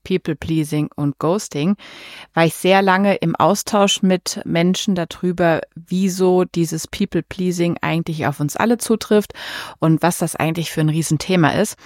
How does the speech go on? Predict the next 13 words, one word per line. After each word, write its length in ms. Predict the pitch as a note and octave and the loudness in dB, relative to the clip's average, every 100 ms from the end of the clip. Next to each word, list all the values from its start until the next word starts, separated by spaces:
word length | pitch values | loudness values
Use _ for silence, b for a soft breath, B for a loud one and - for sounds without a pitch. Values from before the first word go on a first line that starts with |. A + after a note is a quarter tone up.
| B B B | B B B
dass 160 | - D#3 | -8 -4
ich 180 | F3 F#3+ | -2 0
mir 100 | E3+ | -2
gedacht 440 | D#3+ D#3+ D#3 - | 0 0 0 -2
habe, 140 | D#3 - | -4 0
da 100 | D3 | 0
möchte 280 | D3 D3 D3+ | 0 0 -6
ich 120 | - | -2
heute 440 | C3+ C3+ D3+ C#3 | 0 0 -2 -4
mit 300 | - C#3+ - | -2 -4 -4
dir 80 | C#3+ | -10
drüber 320 | - D3 C#3+ | -10 -8 -8
sprechen. 520 | C3 - D3+ - D#3 | -8 -6 -6 0 0